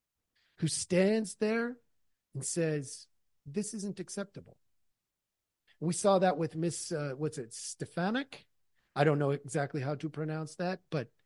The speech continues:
the, the, the, the lady who was confronting these presidents, these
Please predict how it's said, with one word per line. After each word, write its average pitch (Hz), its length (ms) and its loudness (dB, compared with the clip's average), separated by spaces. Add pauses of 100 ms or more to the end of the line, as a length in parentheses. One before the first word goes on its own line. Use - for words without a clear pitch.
(480)
the, 151 400 4
the, 151 720 0
the, 151 300 0
the 147 180 -2
lady 214 420 0
who 175 180 -2
was 160 240 -4
confronting 185 880 -2
these 139 220 -6
presidents, 120 840 -6 (1400)
these 165 220 0